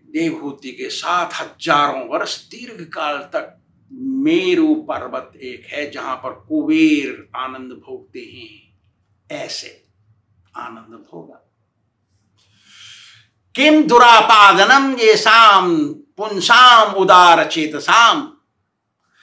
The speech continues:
येराश्रितम तीर्थ पदश्चरणो व्यसनात्यय।" मैत्रेय मुनि कहते हैं, "हे विदुर जी,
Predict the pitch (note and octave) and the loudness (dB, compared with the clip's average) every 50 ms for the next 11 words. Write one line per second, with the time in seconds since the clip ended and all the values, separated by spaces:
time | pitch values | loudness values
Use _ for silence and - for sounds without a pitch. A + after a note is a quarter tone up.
0 | _ _ - D3 G#3 C4 D4 D4 C#4 C4+ C4 B3+ B3 - - B3 - - A#3 A#3 | _ _ -6 -2 0 0 2 4 4 6 6 6 6 4 2 0 -2 0 0 0
1 | A3+ A3+ - - A#3 B3 B3+ A3+ - - G3 G3+ - - A#3+ C4+ B3 - - - | 0 -2 -6 -10 -10 -10 -10 -8 -8 -10 -8 -6 -4 -2 0 0 0 -2 -4 -6
2 | - F#3+ F3 F#3 F#3+ F#3+ - - B3+ C4+ C4+ B3+ A3 D#3 F#3 F3 - F#3 F3+ E3+ | -2 0 0 2 2 2 2 0 0 0 0 -2 -2 -2 -4 -4 -2 -2 0 0
3 | E3+ E3 D#3+ D#3 D#3 - - C#3 C3 C#3 D#3 - - - _ _ _ _ _ _ | 2 2 2 0 -2 -6 -8 -6 -6 -4 -6 -6 -8 -14 _ _ _ _ _ _
4 | _ _ _ _ _ _ _ _ _ _ _ _ _ _ _ _ _ _ _ _ | _ _ _ _ _ _ _ _ _ _ _ _ _ _ _ _ _ _ _ _
5 | _ _ _ - - - - _ _ _ _ _ _ _ _ _ _ _ _ _ | _ _ _ -20 -20 -20 -20 _ _ _ _ _ _ _ _ _ _ _ _ _
6 | _ _ _ _ _ _ A#2+ B2+ A#2+ - D3+ C#3+ C#3 C3+ C3 C3+ C3 C3 B2 - | _ _ _ _ _ _ -18 -18 -16 -12 -10 -10 -8 -8 -8 -10 -10 -12 -12 -14
7 | B2+ A#2+ A#2 A#2 - C#3 C3+ C#3 C#3+ C3+ - - C3 C#3 D#3+ G3+ A#3 B3 A#3 A3 | -14 -16 -16 -16 -14 -12 -10 -10 -10 -10 -12 -10 -8 -6 -6 -6 -8 -10 -10 -12
8 | E3+ A#2+ B2+ B2+ B2 A#2 G2+ G2 A2 A2+ A#2 C3 - D#4 E4 D4 - | -12 -12 -12 -12 -14 -14 -16 -16 -16 -16 -14 -12 -12 -10 -12 -12 -14